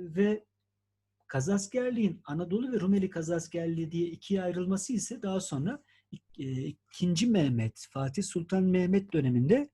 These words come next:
olacaktır. Evet, nişancı var arkadaşlar. Bir de birinci Murat döneminde. Ben uzun uzun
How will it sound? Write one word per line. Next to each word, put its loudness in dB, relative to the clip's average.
olacaktır. -2
Evet, 2
nişancı 4
var 2
arkadaşlar. 0
Bir -4
de 2
birinci 4
Murat 2
döneminde. 0
Ben 2
uzun 0
uzun 0